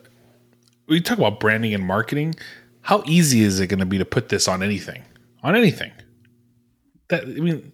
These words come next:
you can put that on a, a, a sticker, you can put that on a hat, you can put that on a keychain. Like, it's super simple. It's, it's, it's, it's compact. It's, it's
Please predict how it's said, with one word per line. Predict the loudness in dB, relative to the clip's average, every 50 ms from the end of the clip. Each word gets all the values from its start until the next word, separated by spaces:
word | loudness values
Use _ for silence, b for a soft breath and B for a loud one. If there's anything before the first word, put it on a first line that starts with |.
| b b b b
you | -6 -6
can | -2
put | -2 0 4
that | 4 6 6
on | 6 4 2 2 0 0
a, | -2 -2 -2 -6
a, | -6 -6 -6 -6 -6 -4
a | -2
sticker, | 0 2 2 2 2 2 4 4 4
you | 4 4 2
can | -2
put | -4 -2
that | -2 -2 -2
on | -2 -4
a | -4
hat, | -2 0 0 -2 -2 -6 -12 B B B B B B B B B B B B B
you | -8 -4
can | 0
put | 0 2 4
that | 4 4
on | 4 2
a | -2
keychain. | -4 -4 -2 -2 2 2 2 2 2 0 -2 -6 -10 _ _ _ _ _ _ _ _ _ _ -4
Like, | 0 0
it's | 0 0 2
super | 2 2 2 2 2 0
simple. | 2 2 0 -2 0 0 0
It's, | 0 0 0 -4
it's, | -4 -4 -2 -4 -4 -4 -6
it's, | -8 -8 -6 -4 -4 -4 -4 B B B B B B
it's | -10 -6 -4 -4 -4 -4 -6
compact. | -6 -2 0 0 0 0 0 0 0 0 -2 -6 -8 -12
It's, | -10 -8 -6 -6 -6 -8 -10 -12
it's | -10 -6 -6 -6 -6 -6